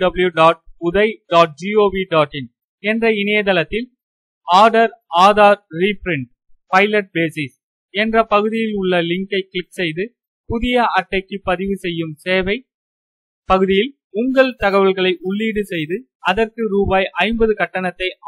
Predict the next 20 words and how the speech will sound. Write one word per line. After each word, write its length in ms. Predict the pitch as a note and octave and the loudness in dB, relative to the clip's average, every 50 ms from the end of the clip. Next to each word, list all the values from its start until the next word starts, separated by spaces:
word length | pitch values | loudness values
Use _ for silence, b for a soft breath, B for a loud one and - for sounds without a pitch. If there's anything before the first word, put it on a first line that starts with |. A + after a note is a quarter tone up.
| F3 F#3 | -2 0
ஆன்லைன் 360 | G#3 A3 G#3+ G#3+ G#3+ G#3 G3 | 0 0 -2 -2 -2 -2 -4
மூலமாக 560 | F#3 F3 F3 F3 E3+ E3 D#3 D3+ F3+ D#3+ G#3 - _ _ _ _ _ _ | -2 -2 -2 -2 0 0 -2 -2 -2 -6 -10 -12 _ _ _ _ _ _
செலுத்த 300 | - F#3 F3 E3+ F3 F3+ D#3+ D3+ | -6 -4 -4 -2 -2 -2 -2 -2
வேண்டும். 300 | C#3 C3 B2+ C3 A#2+ - _ _ _ _ - D#3+ | -4 -4 -6 -8 -10 -12 _ _ _ _ -10 -4
இதன் 200 | D#3+ F#3+ G3 F#3+ F#3 | 0 0 0 0 0
பிறகு 320 | G3 F#3+ F#3+ F#3 F3 F#3+ A#3 - _ _ _ _ _ - F3+ | 0 0 0 0 0 -2 -6 -6 _ _ _ _ _ 2 2
விரைவு 340 | G#3 A#3+ C4+ C4+ C4 C4 B3 - - F3+ | 2 4 2 0 0 -2 -4 -4 -2 -4
அஞ்சலில் 420 | F3+ F#3 F3+ F#3+ F#3+ F#3+ G3+ G#3 E3+ - _ | -4 -2 -2 -2 0 0 -2 -2 -4 -12 _
உங்கள் 420 | F3 G3 A3+ A#3+ A#3 A#3+ A#3+ A3+ - - - F3 | -10 -8 -6 -2 0 0 0 0 -2 -4 -4 -4
அசல் 280 | F3 - - A3 G#3+ G#3 - - E3 E3+ | -4 -4 -2 -2 -2 -2 -2 0 0 0
ஆதார் 320 | F3 F3 F#3+ F#3 F#3 F3 E3 | 2 2 2 2 2 2 0
அட்டை 220 | D#3 - - F3 F#3+ G#3+ _ _ _ _ _ - | -4 -6 -8 -10 -10 -10 _ _ _ _ _ -8
உங்கள் 360 | G3 A3+ B3 A#3+ B3 B3 A3 F#3+ | -6 -4 0 2 0 0 0 -2
வீட்டிற்கே 480 | G3 G#3 G3+ - G#3+ G#3 _ - F#3+ F#3+ F#3+ F#3 - D3+ | -6 -8 -6 -6 -8 -8 _ -2 -2 -2 -2 -2 -6 -6
வந்து 220 | D#3 D#3 D#3+ D#3+ D#3 | -6 -6 -6 -8 -6
சேரும். 280 | D#3 C#3+ C3 B2 A#2+ A#2+ _ _ _ _ _ _ - | -6 -6 -6 -6 -10 -14 _ _ _ _ _ _ -8
இது 200 | E3 E3+ G#3+ B3 B3 A#3+ _ _ _ _ - F3+ | -2 0 0 -2 -2 -8 _ _ _ _ 0 0
தற்போது 440 | F#3 F#3 - - G3+ F#3+ F#3 F#3+ F#3+ - | 0 0 0 -2 0 0 0 -2 -4 -4
மாதிரி 400 | - E3+ F3+ G#3 A#3+ A#3+ A#3+ A#3+ A3+ G3+ | -2 0 2 2 2 0 -2 -6 -4 -6
திட்டமாக 500 | G3+ - - G3 F#3+ F#3 F3+ E3+ E3+ F3 | -6 -4 -2 -2 0 0 0 -2 -2 -4